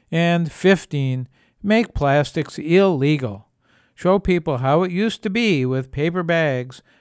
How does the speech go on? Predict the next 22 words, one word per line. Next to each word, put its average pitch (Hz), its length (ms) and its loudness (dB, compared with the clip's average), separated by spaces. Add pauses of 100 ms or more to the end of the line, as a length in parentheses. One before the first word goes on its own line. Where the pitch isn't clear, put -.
(140)
wax 139 420 -4
or 175 80 0
butcher 175 360 -2
paper, 135 500 -6 (340)
and 131 140 -4
other 170 240 0
wrappings 170 560 0
that 165 180 -2
did 170 220 -4
fine 180 400 0
for 170 160 -6
decades 127 640 -4 (280)
before 196 440 2
plastic 139 580 -4
came 131 300 -4
along. 135 580 -2 (800)
If 127 160 -12
this 190 180 -2
sounds 185 380 2
outrageous 156 720 0
or 117 140 -6
impossible, 143 840 -2